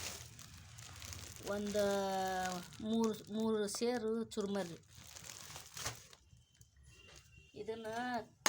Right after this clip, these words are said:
ಕಪ್ ಆಗೋ ಮಟ್ಟ ಕಡ್ಡಾಡ್ಸ್ಬೇಕ್ರಿ ಹಿಂಗತೆ. ಇದ್ರಾಗ ಹುರಿಬೇಕ್ರಿ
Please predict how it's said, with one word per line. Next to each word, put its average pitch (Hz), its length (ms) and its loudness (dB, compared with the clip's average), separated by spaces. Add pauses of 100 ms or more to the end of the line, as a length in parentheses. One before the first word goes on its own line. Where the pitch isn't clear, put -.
(320)
ಕಪ್ 226 260 8
ಆಗೋ 214 200 2
ಮಟ್ಟ 220 120 2 (160)
ಕಡ್ಡಾಡ್ಸ್ಬೇಕ್ರಿ 214 580 2
ಹಿಂಗತೆ. 180 300 0 (1200)
ಇದ್ರಾಗ 208 280 8
ಹುರಿಬೇಕ್ರಿ 226 460 10